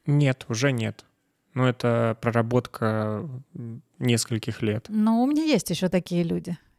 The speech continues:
Speaker 2: перед которыми я, м, страшно боюсь, э, показаться неопытной, облажавшейся, совершающей какие-то ошибки, поэтому есть. Я склонен вспоминать случаи, когда я не делал все возможное,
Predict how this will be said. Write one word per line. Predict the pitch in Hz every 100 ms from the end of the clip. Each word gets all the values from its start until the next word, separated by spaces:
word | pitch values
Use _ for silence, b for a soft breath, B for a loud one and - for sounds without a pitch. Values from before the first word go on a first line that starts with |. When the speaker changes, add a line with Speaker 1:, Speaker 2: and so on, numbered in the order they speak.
| -
Speaker 2:
перед | 180 180
которыми | - 190 190 190 185 175
я, | 170 160 170 165 160
м, | 190 175 170 165
страшно | - 190 - 165
боюсь, | 175 170 175 - -
э, | 165 165
показаться | 165 - 190 180 165 - 165 165
неопытной, | 185 180 190 214 196 175
облажавшейся, | 170 170 165 175 185 - 170 - 170
совершающей | - 175 - 180 170 -
какие-то | - 175 185 175
ошибки, | 175 185 170 - 175
поэтому | 180 170 175 190
есть. | 165 156 - _ B B B B B B B _ _
Я | 202 214
склонен | - 262 269 220
вспоминать | 190 - 202 208 196
случаи, | - 285 - 202
когда | 196 190 196
я | 196 196
не | 196 214 214
делал | 165 185 175 156
все | 170 - 190
возможное, | 165 156 185 254 262 180 175